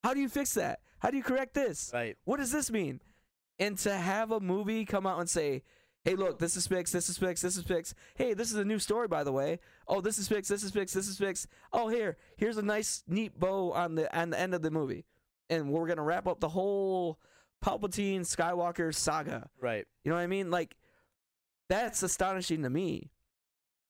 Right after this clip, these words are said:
Speaker 1: And that's why I say that these movies, yes, they have their faults, but as far as the Star Wars Skywalker from the beginning to end, I can appreciate all of it. Like, it's, it's good. So the people that are out there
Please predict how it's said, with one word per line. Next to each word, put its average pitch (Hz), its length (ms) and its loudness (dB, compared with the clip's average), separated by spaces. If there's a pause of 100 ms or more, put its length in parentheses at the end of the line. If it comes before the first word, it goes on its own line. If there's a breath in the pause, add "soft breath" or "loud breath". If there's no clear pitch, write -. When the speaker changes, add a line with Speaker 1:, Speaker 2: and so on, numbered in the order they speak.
(240)
Speaker 1:
And 151 220 0
that's 165 180 0
why 180 160 2
I 170 60 0
say 175 200 0
that 143 260 -4
these 185 280 0
movies, 156 600 0 (440 soft breath)
yes, 160 200 0
they 170 100 2
have 170 200 -2
their 165 120 2
faults, - 540 -2 (640)
but 170 120 2
as 170 140 -2
far 214 260 0
as 175 140 -2
the 147 80 0
Star 165 380 2
Wars 160 680 0 (720)
Skywalker 180 920 2 (440)
from 185 200 0
the 220 60 0
beginning 214 420 0
to 202 180 -2
end, 143 400 -2 (880)
I 170 120 2
can 220 160 0
appreciate 170 500 0
all 160 200 0
of 131 80 -2
it. 98 140 0
Like, 131 180 0
it's, 147 160 -4 (160)
it's 160 180 -2
good. 180 280 0
So 160 160 2
the 151 100 -2
people 233 260 -2
that 202 140 0
are 180 80 2
out 180 180 -2
there 151 280 0